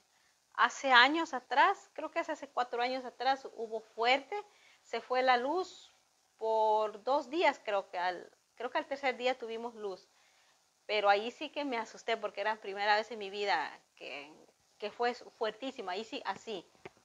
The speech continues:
era así, y realmente que ahí sí que creo que me duró un mes, me sentaba en la máquina y sen-,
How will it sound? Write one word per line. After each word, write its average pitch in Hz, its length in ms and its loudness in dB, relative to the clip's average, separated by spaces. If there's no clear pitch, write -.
era 247 240 2
así, 196 720 -6
y 170 460 -14
realmente 240 600 0
que 320 80 -6
ahí 214 160 -2
sí 220 160 -10
que 196 240 -4
creo 214 180 -8
que 247 100 -4
me 226 120 -4
duró 202 200 -4
un 214 180 -4
mes, 226 240 -4
me 233 160 -6
sentaba 247 440 4
en 277 60 2
la 254 80 6
máquina 269 380 0
y 285 40 -2
sen-, 220 260 -6